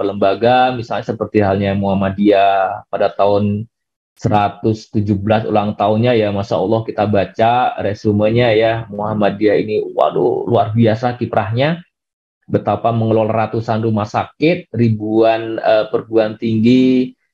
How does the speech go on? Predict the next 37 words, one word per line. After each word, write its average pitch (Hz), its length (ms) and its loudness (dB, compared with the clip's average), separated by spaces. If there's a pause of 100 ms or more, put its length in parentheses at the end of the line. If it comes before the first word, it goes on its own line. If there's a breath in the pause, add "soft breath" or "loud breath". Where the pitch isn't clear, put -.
(560)
kemudian 110 960 2
layanan 110 640 0
yatim 113 480 -2
piatu, 117 640 0
termasuk 113 480 -2
juga 110 320 4
sekolah 113 560 -2
dari 110 240 2
S 117 320 -4
D, 117 80 0 (480)
bahkan 113 240 -4
ada 113 160 0
yang 110 160 -2
T 113 160 0
K 123 400 0
gitu 107 160 0
ya, - 60 -2
T 107 100 -4
K - 160 0
Aisyah, 113 800 0 (160)
S - 160 -20
M 107 240 -2
P, 120 240 0
S 107 220 -4
M 113 180 -4
A, 123 380 -4
perguruan 107 420 0
tinggi, 120 380 2
S - 160 -4
M 110 160 -2
K, - 60 -2 (100)
Masya 95 240 -2
Allah. 107 340 -2 (380)
Dan 107 240 0
sekarang 139 560 -2
lulusan-lulusan 104 800 0
alumninya 104 720 0